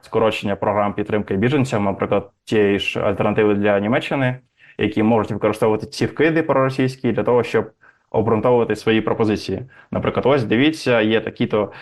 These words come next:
е, випадки вандалізму, крадіжок, інших злочинів, і отже, біженці не заслуговують нашу підтримку. Тому ризики є, але поки ми не помічали, щоб ці вкиди стали таким великим рушієм змін щодо думки навколо,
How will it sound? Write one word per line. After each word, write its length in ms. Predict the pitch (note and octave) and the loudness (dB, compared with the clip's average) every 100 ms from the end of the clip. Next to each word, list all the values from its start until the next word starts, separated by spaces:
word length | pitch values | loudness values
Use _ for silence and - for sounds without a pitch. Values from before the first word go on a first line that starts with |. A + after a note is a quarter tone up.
| - - | -10 -2
е, 100 | G#2 | 0
випадки 420 | G#2 A2 G#2+ G#2+ | 2 0 0 0
вандалізму, 800 | G#2 G#2 B2+ D#3 C3+ C3+ C3 A#2 | 0 2 2 2 2 2 2 0
крадіжок, 720 | G#2 G#2 C3 C3+ A#2+ A2+ C3 | -2 -2 -2 0 0 0 -2
інших 260 | C3 B2+ | -2 -2
злочинів, 560 | A2+ A2+ - A2 G#2 G#2 | 0 0 0 -2 -2 -2
і 60 | G2+ | 2
отже, 440 | A2+ G#2+ G#2+ G2+ - - - | 2 2 0 -2 -6 -14 -4
біженці 460 | G2 G#2+ G#2+ G2+ | 0 0 -2 -2
не 160 | G2 G#2+ | 0 0
заслуговують 520 | G2+ - G2+ G#2+ G2+ | -2 -2 0 0 0
нашу 260 | G2+ - D3+ | -2 -4 -4
підтримку. 420 | - F#2+ F#2+ - _ | -4 -4 -6 -10 _
Тому 400 | A2+ A#2+ C#3 - | 0 2 4 4
ризики 380 | C3+ C3+ C3+ C#3 | 2 2 2 2
є, 360 | A#2 C#3+ G3 G3 - | 2 2 2 -2 -4
але 280 | A2 A2+ B2 | 0 2 2
поки 360 | B2 B2+ B2 | 0 -2 -2
ми 280 | A2 A#2 A#2 | -2 0 0
не 280 | G#2+ A2 A2+ | 0 -2 -2
помічали, 520 | A2 G#2+ G2+ G#2+ G#2 | -2 -2 0 0 0
щоб 180 | - G#2+ | -2 -8
ці 200 | - A2+ | -6 -6
вкиди 400 | - A2+ A2 G#2 - | -2 0 2 0 -2
стали 300 | A2+ G#2 G2 | 0 2 0
таким 340 | - G#2+ G2+ | 0 -2 0
великим 520 | G2+ G#2+ G#2+ G2+ F#2+ F#2 | 0 0 0 -2 -4 -4
рушієм 520 | A#2 A2 - A2 G#2 F#2+ | 0 0 0 2 2 0
змін 300 | G#2 G#2+ G2+ | 0 0 -2
щодо 720 | - F#2+ F#2+ F#2+ F#2+ F#2 F#2 | -2 0 2 2 2 0 0
думки 400 | G#2 G#2 G2 F#2 | 0 -2 -4 -6
навколо, 580 | F2+ - F#2+ F#2 F2+ | -6 -2 0 2 0